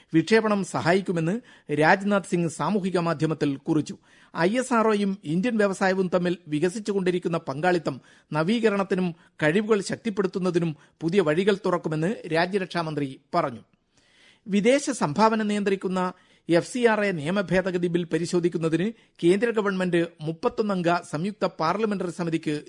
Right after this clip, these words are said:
രൂപം നൽകി. ലോക്സഭയിലെ ബി ജെ പി അംഗം സഞ്ജയ് ജയ്സ്വാളാണ് സമിതിയുടെ അധ്യക്ഷൻ. ലോക്സഭയിൽ നിന്ന്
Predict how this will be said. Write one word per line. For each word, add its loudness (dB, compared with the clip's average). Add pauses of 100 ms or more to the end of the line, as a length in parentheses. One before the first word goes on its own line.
രൂപം 0
നൽകി. -10 (400)
ലോക്സഭയിലെ 2
ബി -2
ജെ 4
പി 0
അംഗം 0 (320)
സഞ്ജയ് 2
ജയ്സ്വാളാണ് 2 (140)
സമിതിയുടെ -2
അധ്യക്ഷൻ. -2 (400)
ലോക്സഭയിൽ 4
നിന്ന് 0